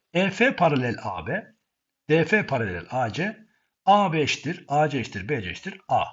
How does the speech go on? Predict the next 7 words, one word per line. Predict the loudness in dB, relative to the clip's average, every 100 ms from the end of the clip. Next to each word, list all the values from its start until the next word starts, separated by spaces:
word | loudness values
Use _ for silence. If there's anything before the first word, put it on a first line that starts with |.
| -4
olduğuna | 0 2 2 2 0
göre | -2 -6
diyor, | -4 -4 -6 _ _ _ _
X | -4 -4 -6 0
artı | 4 4 2 -6
Y | -4 -4 -4 -8 -4
eşittir | -4 -4 -6 -8